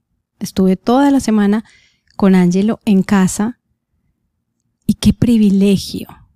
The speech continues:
poder ser quien cuida de mis hijos cuando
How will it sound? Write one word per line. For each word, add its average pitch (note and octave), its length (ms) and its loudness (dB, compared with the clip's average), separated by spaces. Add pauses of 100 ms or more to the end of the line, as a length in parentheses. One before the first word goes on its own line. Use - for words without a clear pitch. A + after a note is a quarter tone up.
(460)
poder F#3+ 640 4
ser G#3+ 600 0
quien G3 260 2
cuida B3+ 600 2 (880)
de G3 400 0 (260)
mis G3 320 4
hijos A#3+ 640 -2 (460)
cuando F#3 540 2